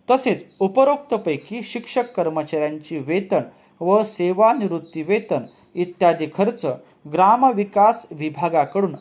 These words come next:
अदा करण्यात येते किंवा कसे, अशा प्रकारचं हे पत्र माननीय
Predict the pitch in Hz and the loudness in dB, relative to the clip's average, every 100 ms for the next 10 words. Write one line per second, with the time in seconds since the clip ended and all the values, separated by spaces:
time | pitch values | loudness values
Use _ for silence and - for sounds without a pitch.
0 | - 151 170 208 208 156 143 147 147 - | -2 0 4 4 2 -6 -4 -4 -6 -4
1 | 185 196 180 131 - - 135 123 135 - | -2 -2 -2 -4 -4 -8 -6 -2 -4 -6
2 | - 202 196 117 - _ _ _ 196 208 | 0 0 0 -8 -10 _ _ _ 4 4
3 | 262 262 208 196 156 143 156 151 151 214 | 4 4 2 0 -2 -2 -6 -6 -2 -2
4 | 208 139 - - - 160 175 185 202 208 | 0 -2 -4 -12 -18 0 2 2 0 0
5 | 202 | 0